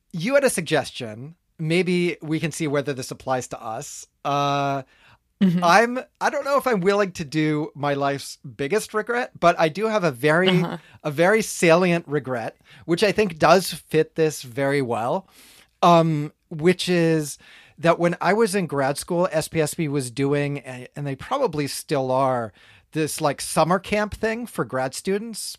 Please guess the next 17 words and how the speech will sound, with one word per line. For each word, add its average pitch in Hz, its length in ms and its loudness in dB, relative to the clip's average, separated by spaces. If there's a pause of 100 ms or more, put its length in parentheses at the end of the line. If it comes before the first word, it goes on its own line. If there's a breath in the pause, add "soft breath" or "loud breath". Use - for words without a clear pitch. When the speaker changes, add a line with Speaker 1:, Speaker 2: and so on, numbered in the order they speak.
Speaker 1:
but 151 100 0
it 143 140 -2
was 143 260 -6
competitive 139 640 -4
and 131 120 -6
you 131 100 -8
had 120 160 -8
to 120 100 -6
apply. 131 640 -6 (680 loud breath)
And 202 140 6
I 190 100 10
just 196 240 0
completely 190 640 -2
spaced - 640 0
on 131 200 0
the 127 100 -4
deadline. 113 480 -10